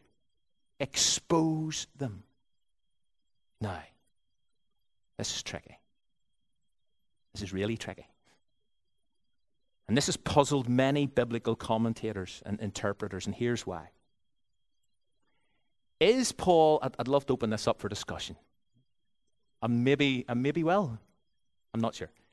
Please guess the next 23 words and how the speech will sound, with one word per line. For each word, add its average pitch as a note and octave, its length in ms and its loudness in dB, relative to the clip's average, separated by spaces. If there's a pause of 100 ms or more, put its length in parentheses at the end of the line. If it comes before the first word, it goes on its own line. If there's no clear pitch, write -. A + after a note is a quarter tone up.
(480)
Is A#3+ 360 6
Paul C#3+ 680 6 (320)
telling G#3 540 4
Christians - 840 0 (400)
to D3 180 2
expose D#3+ 880 2
the D3 220 -2
unfruitful E3 840 2
works C#3 260 2
of B2 120 -2
darkness B2+ 520 2
in B2+ 160 4
society F3 880 2 (920)
and D3 200 4
in D3+ 140 4
the C#3+ 80 6
lives C#3 460 4
of C3 100 4
our C3 80 6
non-Christian C3 720 2
neighbours A#2+ 300 2
and A#2 100 2
friends? F#3 480 0